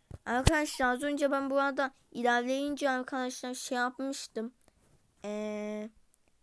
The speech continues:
yapabiliyorduk. Şöyle, şöyle bir bayağı bir ileride. En uca gel. Hadi bakalım. Uçacak. Uçacaksın. Uçacaksın.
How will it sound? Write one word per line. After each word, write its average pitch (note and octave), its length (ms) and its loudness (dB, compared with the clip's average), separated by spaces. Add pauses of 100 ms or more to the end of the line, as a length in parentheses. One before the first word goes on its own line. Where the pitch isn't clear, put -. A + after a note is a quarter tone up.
(100)
yapabiliyorduk. A#3 920 -4
Şöyle, G#3+ 680 -8 (160)
şöyle G#3+ 400 -10
bir A#3 120 -6 (140)
bayağı B3 360 0
bir A3+ 60 -6
ileride. G#3+ 480 -6 (540)
En A#4 260 6
uca D4+ 200 6
gel. A#3+ 280 0 (720)
Hadi C4+ 320 6
bakalım. A#3+ 480 4 (360)
Uçacak. C#4+ 840 6 (320)
Uçacaksın. C#4 880 2 (260)
Uçacaksın. C4+ 1040 6